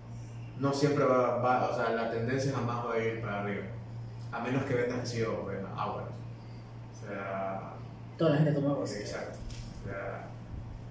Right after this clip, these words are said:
Speaker 1: la tendencia nunca va, nunca va a ser para arriba.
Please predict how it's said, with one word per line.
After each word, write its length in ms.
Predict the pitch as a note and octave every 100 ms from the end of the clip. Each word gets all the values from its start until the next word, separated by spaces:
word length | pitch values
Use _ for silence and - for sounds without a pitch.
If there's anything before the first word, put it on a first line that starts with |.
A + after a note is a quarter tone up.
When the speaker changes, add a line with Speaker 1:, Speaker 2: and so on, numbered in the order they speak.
| -
Speaker 1:
la 120 | A2
tendencia 1160 | G#2+ G#2+ A2+ A2+ B2 A#2+ A#2+ - - G2+ - - - - - - -
nunca 300 | C#3+ D3+ C#3
va, 280 | B2+ C3 -
nunca 240 | D3+ - -
va 100 | A2+
a 20 |
ser 440 | C3 C3 C3 - - -
para 240 | - A2 A2
arriba. 180 | G2+